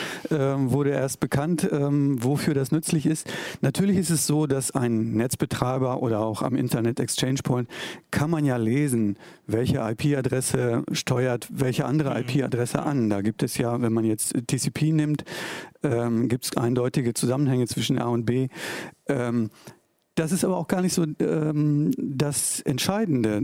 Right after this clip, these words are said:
Speaker 1: Ähm, man kann natürlich bis auf die letzte Protokollschicht nach unten kann man mitlesen, welcher Verkehr wo, äh, wohin geht.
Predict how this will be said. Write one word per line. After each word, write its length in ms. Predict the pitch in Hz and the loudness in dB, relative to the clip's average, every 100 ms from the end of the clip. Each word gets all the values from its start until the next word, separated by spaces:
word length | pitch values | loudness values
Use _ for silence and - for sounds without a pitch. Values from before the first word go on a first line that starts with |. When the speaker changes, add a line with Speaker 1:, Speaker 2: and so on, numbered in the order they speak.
| - | 0
Speaker 1:
Ähm, 500 | 135 117 110 117 110 | 0 2 2 2 2
man 140 | 117 | 2
kann 180 | 120 170 | 2 2
natürlich 360 | 160 - 139 120 | 0 0 0 0
bis 220 | 170 - | 0 0
auf 200 | 143 143 | -2 0
die 120 | 127 | 0
letzte 500 | 123 139 - 143 131 | 0 0 0 0 0
Protokollschicht 760 | - 135 - - 143 - 131 - | 0 -2 0 0 -2 -2 -2 -2
nach 80 | 123 | 0
unten 260 | 165 156 | 0 0
kann 140 | 160 147 | 0 2
man 120 | 143 | 2
mitlesen, 520 | 147 - 143 139 135 | 0 0 0 2 2
welcher 240 | 131 135 | 2 0
Verkehr 460 | 127 135 - 135 127 | 0 -2 0 0 2
wo, 240 | 127 139 - | 2 0 0
äh, 20 | |
wohin 560 | 143 135 123 131 160 151 | 0 0 2 2 2 2
geht. 260 | 110 107 | 2 0